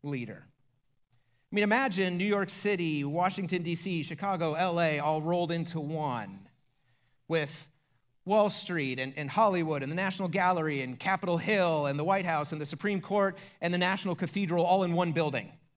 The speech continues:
That's what the temple is. That's what we're talking about. So anyone who is anyone is part of the regular proceedings, the regular work of the temple, and everyone else makes sure that they're regularly part of it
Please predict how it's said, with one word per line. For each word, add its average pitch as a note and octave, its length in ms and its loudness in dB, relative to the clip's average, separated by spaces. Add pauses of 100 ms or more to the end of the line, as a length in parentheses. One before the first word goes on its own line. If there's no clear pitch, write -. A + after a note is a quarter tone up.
(1300)
That's F3+ 240 2
what F3+ 220 -2
the D#3+ 60 -4
temple F#3 540 -4
is. G#2+ 540 -10 (1300)
That's E3 160 0
what F3 100 -4
we're C#3+ 80 -6
talking E3+ 300 -2
about. B2+ 180 -2
So G3 120 -6
anyone G#3+ 480 4
who F#3+ 280 0
is E3+ 320 0
anyone E3 760 0
is C3+ 280 -4 (100)
part A3+ 440 4
of E3 200 0
the D#3 120 0
regular F3 800 2 (260)
proceedings, E3 800 -2
the D3+ 100 -2
regular E3 540 0
work F3+ 420 2 (380)
of D#3 240 2
the D#3 80 -2
temple, F3+ 320 -2
and E3+ 100 0
everyone G#3 420 4
else G#3 400 2
makes G3 240 -2
sure G3+ 220 2
that F3+ 140 -2
they're G#3+ 180 2
regularly E3+ 480 0
part E3+ 300 -2
of C#3+ 100 -4
it D3+ 140 -4